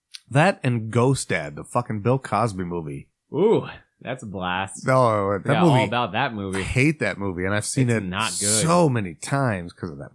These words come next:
Speaker 1: fucking place.
Speaker 2: I only remember him getting hit by the bus.
Speaker 1: Yep.
Speaker 2: And the shot in the bus of his upper
Speaker 1: Ghost.
Speaker 2: torso going through it.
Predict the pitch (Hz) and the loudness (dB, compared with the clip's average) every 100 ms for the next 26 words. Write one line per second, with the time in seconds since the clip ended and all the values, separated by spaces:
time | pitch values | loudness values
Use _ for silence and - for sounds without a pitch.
0 | _ - - 90 - 92 76 - 110 - | _ -8 -6 -10 -8 -8 -8 -6 -8 -6
1 | 127 156 160 143 131 123 123 113 107 98 | -6 -4 0 0 0 -2 -2 -2 -2 -4
2 | 95 92 110 110 104 98 _ _ _ _ | -6 -6 -6 -4 -8 -10 _ _ _ _
3 | _ 113 104 92 110 90 104 95 90 95 | _ -8 -6 -8 -10 -6 -8 -8 -8 -8
4 | 80 - - 117 127 110 104 - 107 104 | -10 -14 -4 0 0 -2 -10 -6 -4 -6
5 | - _ 117 120 113 104 101 95 107 95 | -8 _ -12 -10 -10 -6 -6 -8 -10 -10
6 | 101 101 95 90 _ _ _ _ _ 101 | -10 -10 -12 -16 _ _ _ _ _ -2
7 | 123 131 113 110 110 113 104 98 104 98 | 2 4 4 0 -6 -6 -6 -6 -8 -8
8 | 92 107 92 85 - | -8 -6 -6 -8 -12